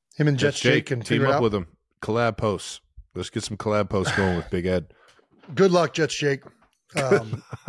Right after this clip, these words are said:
Speaker 1: he's gonna have a lot of bad ideas. You're gonna have to weather the storm on that one. <laughs>
Speaker 2: Next up, it looks like Jason's also inspired a new Funko Pop.
Speaker 1: Hey!
Speaker 2: From at the official Funko on, uh,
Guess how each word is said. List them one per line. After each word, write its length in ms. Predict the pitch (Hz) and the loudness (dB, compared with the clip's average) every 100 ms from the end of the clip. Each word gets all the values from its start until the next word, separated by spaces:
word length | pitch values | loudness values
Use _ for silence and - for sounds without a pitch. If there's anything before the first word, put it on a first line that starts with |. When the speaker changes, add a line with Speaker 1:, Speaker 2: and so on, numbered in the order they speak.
| 160 | -6
Speaker 1:
he's 120 | 147 | -2
gonna 160 | 180 | 2
have 80 | 160 | 2
a 60 | 156 | 2
lot 180 | 160 160 | 2 0
of 60 | |
bad 180 | 143 165 | 2 2
ideas. 320 | 156 147 139 | 4 2 -2
You're 80 | 127 | -2
gonna 120 | 131 | -2
have 100 | 156 | -4
to 80 | 151 | -2
weather 240 | 143 147 139 | -2 -2 -4
the 80 | |
storm 320 | 123 - 147 131 | -6 -2 0 0
on 100 | 123 | -4
that 160 | 123 | -4
one. 120 | 139 - 208 - - - | -4 -4 -8 -8 -10 -8
<laughs> 380 | - - - - | -10 -12 -16 -2
Speaker 2:
Next 360 | 151 190 - | 0 0 2
up, 220 | 175 180 | 2 2
it 60 | 175 | 0
looks 340 | 165 175 - | -2 -4 -2
like 360 | 160 156 147 - _ - - | 0 0 0 -12 _ -20 -10
Jason's 460 | 107 151 170 151 127 | -2 0 0 -4 -6
also 400 | - 208 170 123 | -2 -2 2 2
inspired 540 | 107 - 117 117 123 | 0 -2 2 4 4
a 80 | 120 | 4
new 140 | 135 | 2
Funko 400 | 165 185 208 202 | 4 2 2 2
Pop. 340 | 143 131 101 - - - | 2 0 0 -8 -18 -2
Speaker 1:
Hey! 840 | 220 294 262 175 156 147 135 120 | 4 6 6 4 4 2 0 2
Speaker 2:
From 160 | 127 131 | 0 2
at 260 | 135 147 | 0 0
the 140 | 131 123 | 2 2
official 520 | 120 - 170 127 107 | 2 2 4 4 4
Funko 540 | - 107 104 101 98 | 2 -4 0 2 2
on, 240 | 92 95 95 | 0 -2 -2
uh, 460 | 92 92 92 90 | -4 -4 -4 -6